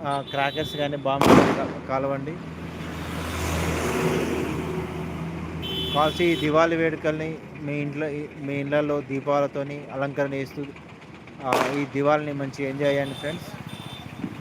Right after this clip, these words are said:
ఫ్రెండ్స్, మనం కొత్తపల్లి హవేలీలో ఈ సెలబ్రేషన్స్ అయితే, ఆ, చాలా బాగా జరుగుతున్నాయి.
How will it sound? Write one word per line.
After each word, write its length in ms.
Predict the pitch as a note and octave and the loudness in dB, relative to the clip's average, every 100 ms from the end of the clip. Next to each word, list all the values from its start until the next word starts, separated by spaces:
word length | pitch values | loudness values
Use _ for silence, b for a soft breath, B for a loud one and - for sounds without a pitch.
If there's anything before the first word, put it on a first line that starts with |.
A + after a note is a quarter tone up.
| - - - - - - - - - - | 4 6 6 0 -6 -10 -12 -12 -14 -10
ఫ్రెండ్స్, 280 | D#3 D#3+ D#3 | -6 -6 -2
మనం 240 | E3 E3 D3+ | -2 -2 -2
కొత్తపల్లి 480 | D3+ - F3 F3+ E3+ | -6 -2 -2 0 -2
హవేలీలో 540 | D#3+ D3+ E3 D#3+ D#3+ - D#3+ | 0 0 0 0 -2 -4 -6
ఈ 100 | D3+ | -6
సెలబ్రేషన్స్ 640 | D3 D3+ D3+ D#3+ D#3 D#3+ D#3+ | -4 -2 0 0 -2 -2 -2
అయితే, 220 | D#3 - - - | 2 2 2 2
ఆ, 640 | D3 C#3+ C#3+ D3 D3 D3 D3 D3+ | 2 2 2 2 0 0 -2 0
చాలా 180 | D3 D3+ | 2 2
బాగా 300 | C#3 C#3+ C#3+ | 2 2 0
జరుగుతున్నాయి. 560 | C#3+ C#3+ D3+ C#3+ E3+ | -2 -4 -8 -8 -8